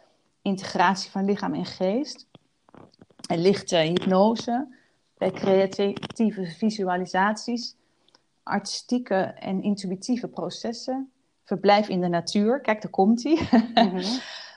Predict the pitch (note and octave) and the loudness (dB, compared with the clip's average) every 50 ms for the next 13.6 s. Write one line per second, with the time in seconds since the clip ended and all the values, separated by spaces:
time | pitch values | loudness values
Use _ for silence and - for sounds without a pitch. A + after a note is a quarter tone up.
0 | - - G3 G#3 A3+ A#3+ B3 B3 - - - A#3 F#3 G#3 A#3 D4 D#4 - D4+ C4 | -4 0 2 4 6 6 4 2 0 0 0 2 4 6 6 6 6 6 4 4
1 | A#3 G#3+ - - F#3 F3+ E3+ F3+ F3 - F3 E3 - - D#3+ D#3+ D#3+ E3+ F#3+ F3+ | 4 4 0 -4 -10 -6 -2 0 0 0 0 -4 -6 -10 -8 -8 -8 -6 -4 -2
2 | D#3 D#3 G3 G#3 - G#3 G3 F#3 - F#3+ F#3 F3 F3 F3+ F3+ G3 F#3+ - G3+ G#3+ | -2 -2 -2 -4 -4 -6 -6 -6 -6 -6 -4 -2 -2 -2 -4 -6 -6 -4 -4 -4
3 | - - - E3+ D3+ - G#3+ A#3 C4 D4 - - - - F3+ D#3+ D#3 D#3 E3 E3+ | -4 -6 -10 -10 0 2 4 4 4 2 -2 -6 -6 -4 -2 -2 -4 -4 -6 -12
4 | - - E3 E3 E3 D#3+ D#3+ D#3+ E3+ E3 F3 E3 D#3 D#3 D#3+ E3 - G3+ G3+ C4 | -14 -14 -14 -14 -14 -14 -16 -16 -14 -10 -8 -8 -8 -10 -14 -12 -8 -6 -2 -2
5 | D4+ D#4 F3 F#3+ A#3+ A3+ G#3+ A#3+ C4 - - - - - G3 F#3+ G#3 A#3 - C4+ | -2 -2 -4 -6 -6 -4 -4 -4 -4 -4 -8 -14 -14 -10 -8 -6 -6 -6 -6 -8
6 | B3 - _ - B3 D4 D#4+ - _ _ _ _ _ - - _ - - G#3 G3+ | -8 -8 _ -10 -8 -8 -8 -8 _ _ _ _ _ -20 -20 _ 0 2 4 4
7 | G3 G3 G3 F#3+ - - - _ _ - _ - F#3 G#3+ G3+ G#3 A3+ A3 A3 G#3+ | 4 2 0 -4 -6 -10 -14 _ _ -20 _ -4 -2 -2 0 0 0 0 0 -2
8 | - - B3 A#3+ A3+ A3+ A3+ - - - - _ _ _ _ _ - _ _ _ | 2 4 4 6 6 4 2 -4 -10 -18 -20 _ _ _ _ _ -20 _ _ _
9 | - - _ _ _ - - - A#3+ A#3 A3+ G#3+ A3+ G#3+ - - F#3+ - - F#3 | -20 -20 _ _ _ -16 -6 0 2 2 2 2 -2 -8 -10 -12 -14 -12 -10 -8
10 | G3 G3+ G3 G3 G#3 A#3 C#4+ F4 A4+ A#4+ - _ _ _ _ _ _ _ _ _ | -4 0 0 0 0 0 -2 -6 -10 -12 -18 _ _ _ _ _ _ _ _ _
11 | _ _ - A3+ C4+ E4 E4+ - D#4 C#4 C#4 C#4 - - A3+ A#3+ C4 C#4 C#4+ D4 | _ _ -2 0 0 0 -2 -6 -8 -8 -8 -6 -2 0 2 2 2 0 -2 -4
12 | D#4+ E4+ E4 _ _ _ - B3+ B3 B3+ - - A#3 - - - B3+ B3 B3+ A3 | -6 -10 -12 _ _ _ -12 -12 -8 -6 -6 -6 -6 -8 -8 -10 -12 -10 -10 -12
13 | A3 - G3 E3 D3+ D3 D#3 D#3 - - - | -6 -2 -2 -2 -2 -2 -8 -14 -18 -20 -20